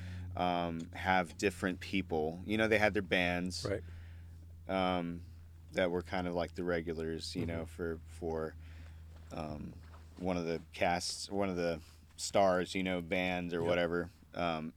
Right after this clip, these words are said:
Speaker 1: members, but, like, they would circulate as many Nashville musicians as they possibly could.
Speaker 2: Yeah.
Speaker 1: And on and off the show. Yeah, so I think I, somebody just recommended me.
Speaker 2: Okay.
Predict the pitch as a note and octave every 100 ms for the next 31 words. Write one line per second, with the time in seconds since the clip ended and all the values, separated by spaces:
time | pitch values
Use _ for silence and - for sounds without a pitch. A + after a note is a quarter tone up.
0 | - F#2 E2+ F2 E2+ - G2+ - F2 F2
1 | F2 - - - - - - - F2+ G2+
2 | F#2 - - G2 F#2 F#2+ F2+ F2 E2 -
3 | - _ _ - F2 F#2 F#2+ G2 F2+ E2
4 | E2 - E2 D#2+ D#2 E2+ D#2 F2 E2 -
5 | - - - - - - - G2 - A2+
6 | F#2 E2 - - - - - F2 F2 D#2+
7 | - _ E2+ F2 E2 D#2+ - - F#2 E2
8 | - - - - - - _ A#2+ D#3 -
9 | B2+ A#2 A2+ D3+ D3 C3 F#2+ - - A#2
10 | C3 B2 G#2 C3 A2+ G#2+ D#3 C3+ D2+ D2+
11 | B2+ G#2